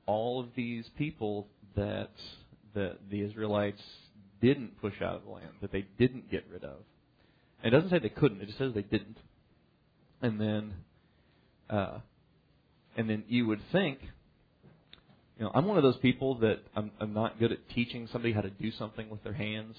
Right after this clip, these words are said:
Uh, it's just easier for me to just be like, "Just, just get out of the way, I'll, I'll do it, I'll do it." And, uh, another good reason that I had to just, like,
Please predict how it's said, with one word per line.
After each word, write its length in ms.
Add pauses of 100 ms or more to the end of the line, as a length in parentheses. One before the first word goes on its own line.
(1000)
Uh, 280
it's 160
just 120
easier 300
for 140
me 100
to 60
just 220 (180)
be 80
like, 160
"Just, 180
just 180
get 120
out 20
of 40
the 60
way, 120
I'll, 180
I'll 60
do 100
it, 180
I'll 60
do 80
it." 100 (480)
And, 440 (340)
uh, 300 (560)
another 260
good 160
reason 320
that 100
I 40
had 220
to 80
just, 300
like, 120